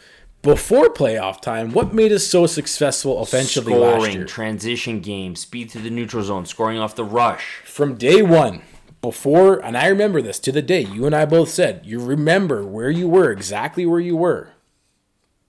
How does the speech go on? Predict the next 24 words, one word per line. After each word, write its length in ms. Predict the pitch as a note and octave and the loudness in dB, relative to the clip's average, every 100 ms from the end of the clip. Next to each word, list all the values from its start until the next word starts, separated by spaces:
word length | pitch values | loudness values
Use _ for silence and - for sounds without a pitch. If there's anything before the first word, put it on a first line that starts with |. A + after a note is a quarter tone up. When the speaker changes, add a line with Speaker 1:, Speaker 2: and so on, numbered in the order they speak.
| _ - | _ -8
Speaker 1:
When 120 | G#2+ | -4
it 40 | |
was 140 | A2+ A2+ | -2 0
announced 340 | A2+ B2 B2+ | 0 0 -2
that 140 | G#2 G2+ | -6 -2
Bill 180 | A#2+ | 0
Peters 640 | B2+ D#3 E3 G#2+ G#2+ - - | 0 2 2 2 -6 -12 -12
was 180 | - G#2+ | -10 -8
the 60 | G2 | -4
new 120 | A#2 | -2
head 160 | A2 F2+ | -2 -4
coach 440 | F#2+ G#2+ - - _ - | -6 -6 -8 -18 _ -12
and 100 | G2+ | -6
he 60 | |
was 100 | A#2 | -2
interviewed. 380 | D3+ F#3 E2+ - _ _ _ _ _ _ - | 0 0 -2 -14 _ _ _ _ _ _ -12
I 60 | |
remember 260 | F#2 G#2+ A2+ | -8 -6 -6
exactly 380 | F#2+ F#2+ - D3 | -4 -6 -4 0
where 140 | D#3 | 2
I 40 | F3 | 2
was. 320 | G#3 G2+ F#2 | 2 -2 -6
Speaker 2:
Me 160 | A#2 | -8
too. 380 | C3 G3 C3+ - | -6 -4 -4 -6